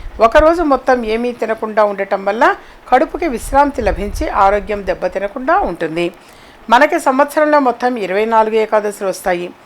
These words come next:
ఒక్కొక్క ఏకాదశికి ఒక్కొక్క ప్రత్యేకత.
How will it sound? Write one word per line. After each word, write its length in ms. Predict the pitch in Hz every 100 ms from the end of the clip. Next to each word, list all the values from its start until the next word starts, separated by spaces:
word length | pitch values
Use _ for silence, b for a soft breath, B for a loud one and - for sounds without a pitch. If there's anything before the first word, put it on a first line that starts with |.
| b b -
ఒక్కొక్క 300 | 185 202 196
ఏకాదశికి 720 | 175 170 208 233 233 294 440 - b -
ఒక్కొక్క 320 | 196 254 330
ప్రత్యేకత. 760 | 370 339 320 311 285 277 277